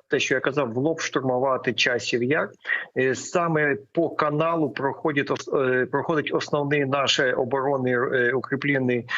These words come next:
е, рубіж. Саме тут ми не даємо йому прорватися в місто. Він намагається різними засобами, е, намагається і застосовуючи механізовану складову, намагається і на швидкості, використа-, е, використовуючи колісну техніку.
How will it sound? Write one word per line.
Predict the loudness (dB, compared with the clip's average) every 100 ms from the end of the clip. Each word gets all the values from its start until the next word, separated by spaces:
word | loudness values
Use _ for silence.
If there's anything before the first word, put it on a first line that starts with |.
| -6 -2
е, | 0 2 2
рубіж. | 0 0 0 -2 -4 -12 -12
Саме | -6 -2 0 0 0 -2
тут | -2 0 0 -2 0
ми | 2 2
не | 2 0
даємо | 0 2 0 0
йому | 0 0 0
прорватися | -2 0 0 0 -2 -2 -2
в | 0
місто. | -2 -2 -4 -8 -8 -10 -4
Він | 0 2
намагається | 2 0 0 0 0 0 0
різними | 2 0 0 0 0
засобами, | 0 -2 -2 -2 0 0
е, | 0 0 0
намагається | 0 0 0 0 0 -2 -4 -2
і | -2
застосовуючи | 0 0 -2 -2 0 2 2 0
механізовану | 0 0 -4 -4 -2 0 -2
складову, | -2 -2 0 0 0 0 -2 -2
намагається | -2 0 0 0 0 -2
і | 0 2
на | 2
швидкості, | 0 0 0 0 -2 0
використа-, | -2 0 0 -2 -2 -2 0 2
е, | 2
використовуючи | 0 -2 -2 -2 0 0 0 -2
колісну | 0 0 0 0 0 -2
техніку. | -2 -2 -2 -2 -2 0 -4